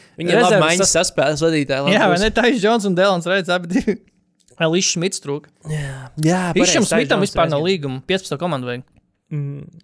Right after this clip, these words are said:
Speaker 2: Hm. Maiks
Speaker 1: Paties,
Speaker 2: Muscala
Speaker 1: taču
Speaker 2: tur ir.
Speaker 1: Josh Richardsons pat dabūja atkal komandu.
Speaker 2: Viņš gadījumā no Spurs?
Speaker 1: Viņš ir Heat.
Speaker 2: Ā, Heat. Viņš jau tur bija.
Speaker 1: Nu, bet kad viņš pēdējo reizi, man liekas,
Speaker 2: Man,
Speaker 1: spēlēja?
Speaker 2: ka viņš tu-, zini, viņš toreiz tur bija un bija baigais. Tā, ka viņu aizmainīja uz Sixeriem, bija tāds hypes, "Ak,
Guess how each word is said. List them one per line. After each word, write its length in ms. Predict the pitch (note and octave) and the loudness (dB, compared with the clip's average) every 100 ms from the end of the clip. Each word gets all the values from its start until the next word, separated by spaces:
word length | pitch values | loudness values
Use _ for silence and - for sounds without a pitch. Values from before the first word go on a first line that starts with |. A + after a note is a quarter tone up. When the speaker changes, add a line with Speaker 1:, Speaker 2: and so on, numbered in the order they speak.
| _ _ _ _ _ _ - | _ _ _ _ _ _ -12
Speaker 2:
Hm. 100 | B2+ - _ - | -12 -12 _ 0
Maiks 240 | A3+ D3 | 0 2
Speaker 1:
Paties, 0 | |
Speaker 2:
Muscala 320 | F#3 G3 G3+ F3+ | 0 2 2 2
Speaker 1:
taču 120 | - | 0
Speaker 2:
tur 80 | D3+ | 0
ir. 60 | B2+ | 0
Speaker 1:
Josh 160 | E3 | -4
Richardsons 400 | F#3+ F#3+ C3+ B2 | -4 -4 -6 -10
pat 160 | - A#2+ _ - | -12 -20 _ -6
dabūja 300 | C3 B2+ C3 | -4 -6 -10
atkal 100 | C3 | -14
komandu. 320 | C3+ C3 B2+ - _ _ _ _ - | -14 -14 -18 -20 _ _ _ _ -8
Speaker 2:
Viņš 160 | F#3 G3+ | -2 2
gadījumā 220 | C4 F3+ | 2 4
no 80 | D3+ | 2
Spurs? 500 | - - A#3 E4 - | 0 0 0 0 -6
Speaker 1:
Viņš 140 | C3+ B2+ | -8 -6
ir 100 | C3+ G3 | -6 -6
Heat. 200 | G#3 - _ | -8 -10 _
Speaker 2:
Ā, 100 | D#3+ | -6
Heat. 380 | C#3 A#3+ G#3 - _ _ _ _ | -4 -2 -4 -8 _ _ _ _
Viņš 160 | F#3 - | -4 -2
jau 80 | G3+ | -2
tur 100 | A3 | -2
bija. 280 | A#3+ G3+ C#3 _ _ _ _ _ | -2 -2 -4 _ _ _ _ _
Speaker 1:
Nu, 400 | D3 D#3+ D#3 D3 C#3 _ - | -6 -4 -2 -4 -8 _ -10
bet 160 | - | -6
kad 120 | - C3+ | -4 -4
viņš 100 | B2 | -6
pēdējo 160 | B2+ | -8
reizi, 140 | A#2+ B2 | -8 -10
man 80 | A#2+ | -14
liekas, 140 | - | -12
Speaker 2:
Man, 220 | E3+ F#3+ G#3 | 0 2 2
Speaker 1:
spēlēja? 60 | G#3+ | 2
Speaker 2:
ka 60 | |
viņš 140 | G#3+ - | 0 0
tu-, 120 | A3 - | -6 -8
zini, 320 | D3+ F3 A3+ C4+ | -2 2 2 4
viņš 180 | A#3+ - | 2 0
toreiz 440 | A3+ A#3 F#3+ C#3 - | 0 4 2 0 -4
tur 100 | D3+ | -6
bija 320 | D#3 G3+ G3 | -2 0 2
un 100 | D3+ | 0
bija 160 | D3 C#3+ | -2 0
baigais. 440 | D#3 E3+ C#3+ C3 - | 2 2 0 -2 -4
Tā, 100 | F#3 | -4
ka 80 | |
viņu 140 | F3+ F3+ | 0 2
aizmainīja 400 | F#3+ D#3+ C#3 C3 | 0 0 -2 -2
uz 60 | - | -2
Sixeriem, 320 | G3+ E3 C#3 | -2 -2 -2
bija 140 | C3+ | -2
tāds 240 | D#3 C#3+ - | 0 0 0
hypes, 280 | E3+ D#3+ - | -4 -4 -4
"Ak, 220 | D#3+ C#3+ | -4 -4